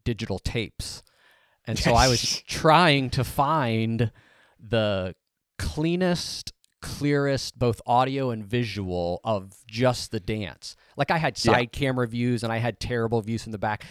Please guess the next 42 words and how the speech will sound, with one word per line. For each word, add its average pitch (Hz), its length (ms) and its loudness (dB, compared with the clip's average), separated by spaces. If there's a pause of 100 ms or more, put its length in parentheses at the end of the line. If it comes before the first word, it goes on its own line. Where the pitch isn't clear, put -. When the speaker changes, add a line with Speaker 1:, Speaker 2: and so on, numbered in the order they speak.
(120)
Speaker 1:
That 147 220 0
one 151 140 -4
just 139 240 -8
happened 151 300 -4
to 117 60 -10
be 123 140 -2
the 107 140 -6 (100)
cleanest, 143 500 -4
the 131 60 -8
clearest. 107 560 -6 (400)
Speaker 2:
Yeah. 110 280 6
Speaker 1:
And 135 160 -2
it's 131 200 -4
also, 127 640 0 (180)
in 120 100 -4
hindsight, 123 640 -4
probably 120 260 0
one 110 160 -6
of 101 60 -8
the 101 60 -8
benefits 110 480 -6
is 95 80 -16
because 127 340 -2
it 123 100 -4
was 98 360 -8 (320)
a - 60 -8
straight - 380 -4
camera 123 340 -4
shot. 98 440 -2 (600)
It 101 120 -4
was 98 460 -2 (180)
audience 120 600 0 (260)
audio, 95 480 0
so 101 220 -4
it 92 40 -10
wasn't 113 280 -2
a 107 40 -6
direct 101 320 -4
feed 104 560 -8
of 107 180 -8
the 101 80 -6
music. 101 640 -8